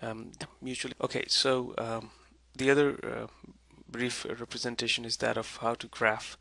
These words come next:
and create Pareto charts, um, then followed by, um, missing value analysis. Often when, uh, respondents do not divulge information about, um, their income, weight, height, age,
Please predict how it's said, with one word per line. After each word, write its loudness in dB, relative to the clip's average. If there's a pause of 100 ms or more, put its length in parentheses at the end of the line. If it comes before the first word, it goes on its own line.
(380)
and -10
create -4
Pareto 0
charts, 2 (520)
um, -8 (280)
then 4
followed -2
by, -2 (100)
um, -12 (200)
missing 2
value -4
analysis. -4 (420)
Often 0
when, -10
uh, -6
respondents 0
do 0
not -8
divulge -2
information -2 (500)
about, 0 (100)
um, -10 (1400)
their -6
income, -4
weight, -6
height, -4
age, -6